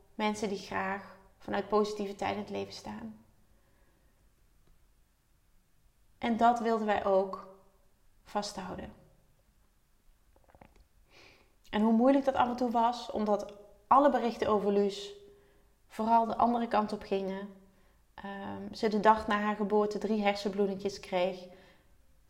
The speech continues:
die ontzettend impactvol waren.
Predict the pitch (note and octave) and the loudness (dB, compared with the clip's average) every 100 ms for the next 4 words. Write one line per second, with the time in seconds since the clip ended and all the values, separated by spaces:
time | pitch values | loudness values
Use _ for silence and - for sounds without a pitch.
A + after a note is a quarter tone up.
0 | - - - D4 F#3+ F#3+ F#3+ F#3+ - _ | -20 -12 -4 -2 -2 -4 -10 -18 -20 _
1 | _ _ _ _ _ _ _ _ _ _ | _ _ _ _ _ _ _ _ _ _
2 | - G#3+ - A#3 A3 - G#3+ G3+ F#3+ - | -10 -4 0 0 0 -2 -2 0 -2 0
3 | G3 F#3 G3 F3 C3 - | 4 4 2 -4 -8 -12